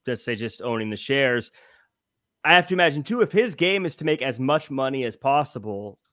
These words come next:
off of the W W E, he's not gonna be alive long enough to make another seven and a half billion, uh, from annual collections. So if you're gonna cash out, now is probably the time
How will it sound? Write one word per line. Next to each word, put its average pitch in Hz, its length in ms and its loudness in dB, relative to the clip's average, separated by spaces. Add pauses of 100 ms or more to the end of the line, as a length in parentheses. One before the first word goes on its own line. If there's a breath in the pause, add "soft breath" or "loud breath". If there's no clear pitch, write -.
off 127 240 2
of 117 120 -14
the 117 80 -8
W 123 280 -2
W 113 400 -4
E, 131 260 0
he's 135 320 -4
not 185 320 4
gonna 147 200 -2
be 135 180 -2
alive 127 460 2
long 131 260 2
enough 117 240 -2
to 113 380 -4
make 123 480 -2
another 117 640 -2
seven 135 420 -2
and 120 100 -4
a 113 40 -4
half 113 180 -2 (320)
billion, 117 640 -2 (340 soft breath)
uh, 117 400 4 (320)
from 135 180 0
annual 127 420 -2
collections. 127 600 -4
So 135 100 -4
if 120 100 -4
you're 131 100 -4
gonna 147 120 -2
cash 135 440 -4
out, 147 340 2
now 127 320 0
is 117 100 -4
probably 107 360 -8
the 101 100 -12
time 107 500 -8